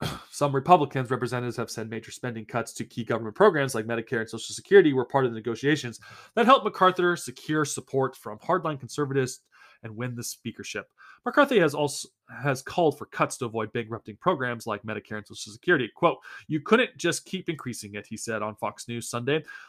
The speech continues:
"Let's sit down and change our behavior for the good of America, because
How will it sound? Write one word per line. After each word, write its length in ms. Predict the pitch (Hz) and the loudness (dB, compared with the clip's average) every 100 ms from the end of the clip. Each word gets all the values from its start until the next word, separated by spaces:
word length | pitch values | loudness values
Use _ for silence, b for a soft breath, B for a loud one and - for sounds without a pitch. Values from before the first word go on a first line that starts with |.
| - | 0
"Let's 180 | 226 | 0
sit 180 | - 311 | 0 0
down 220 | 277 247 | 2 4
and 100 | 233 | 2
change 280 | - 208 202 | 0 -2 2
our 120 | 196 | 2
behavior 500 | 196 214 151 127 127 | 2 0 -2 -2 -4
for 140 | 131 127 | -4 -6
the 80 | 120 | -4
good 260 | 120 139 | 0 0
of 160 | 131 123 | 0 -4
America, 520 | 110 101 107 - 107 107 | -6 -8 -10 -10 -8 -10
because 460 | 117 151 143 135 | -4 0 0 -2